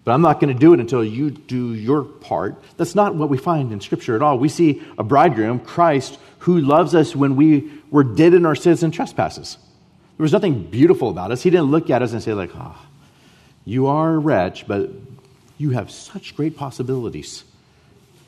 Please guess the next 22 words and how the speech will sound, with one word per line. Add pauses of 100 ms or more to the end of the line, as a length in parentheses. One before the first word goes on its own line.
(240)
That's
not
the
way
that
God
sees
us.
God
loves
us
when
we
were
dead
in
our
sins
and
trespasses.
That's
how